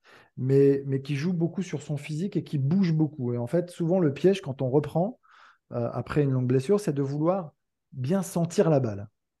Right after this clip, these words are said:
Et ça, c'est très dangereux, c'est très glissant. Parce qu'en général, la balle, on la ressent pas tout de suite et encore moins quand il y a de la pression,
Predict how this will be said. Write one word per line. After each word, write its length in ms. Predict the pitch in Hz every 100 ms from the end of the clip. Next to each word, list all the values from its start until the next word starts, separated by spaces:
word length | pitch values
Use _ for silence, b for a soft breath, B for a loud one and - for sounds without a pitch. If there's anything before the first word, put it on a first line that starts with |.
| _
Et 80 | 123
ça, 380 | 123 160 190 - _ _ _ _ _ _ _ _
c'est 520 | - - 143 151 151
très 220 | - - 175
dangereux, 380 | 151 123 101
c'est 180 | 104 127
très 200 | - 175
glissant. 480 | 160 160 131 117 104 _ _
Parce 140 | - -
qu'en 100 | 135
général, 400 | 151 165 151 170
la 120 | 151
balle, 360 | 139 165 170 B _ _
on 60 | 123
la 100 | 135
ressent 240 | 131 156
pas 120 | 147
tout 140 | 175 175
de 40 |
suite 220 | - 185
et 40 | 160
encore 300 | 147 160 151
moins 280 | 170 202 226
quand 180 | 147
il 40 | 151
y 20 |
a 20 |
de 60 | 135
la 80 | 131
pression, 560 | - 135 - 156 180